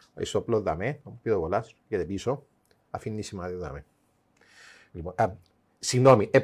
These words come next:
podcast του, δεν είναι, ε, δεν είναι visual medium.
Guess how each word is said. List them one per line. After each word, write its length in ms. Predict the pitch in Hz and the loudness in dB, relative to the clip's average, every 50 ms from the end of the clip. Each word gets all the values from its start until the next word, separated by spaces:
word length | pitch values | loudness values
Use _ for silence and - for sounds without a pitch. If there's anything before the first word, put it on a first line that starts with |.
| - - | 6 8
podcast 340 | 165 165 165 - - 120 | 8 8 8 8 2 2
του, 160 | - - - 117 | 2 2 0 4
δεν 280 | 147 156 156 151 147 | 4 6 6 4 2
είναι, 180 | 147 143 143 143 | 4 4 4 4
ε, 220 | 135 131 131 135 | 6 6 6 6
δεν 180 | 120 135 147 151 | 8 8 6 6
είναι 180 | 156 147 127 113 | 6 4 4 4
visual 400 | 123 123 110 110 113 101 95 95 | 4 2 6 8 8 8 8 4
medium. 320 | 101 104 98 110 135 156 | 0 -2 2 2 2 2